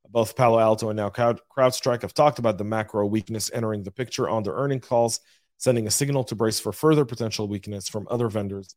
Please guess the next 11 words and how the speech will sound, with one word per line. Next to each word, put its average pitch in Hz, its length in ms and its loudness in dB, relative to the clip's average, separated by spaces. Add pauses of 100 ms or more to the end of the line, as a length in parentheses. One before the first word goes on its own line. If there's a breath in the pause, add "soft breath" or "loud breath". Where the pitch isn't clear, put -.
(100)
in 135 200 -4 (140)
the 107 100 -12
space. 87 420 -4 (380 soft breath)
And 117 100 -8
this 147 160 4
is 139 100 -2
why 127 160 6
this 107 220 0
is 101 100 -6
bad 90 220 -2
for 92 300 -12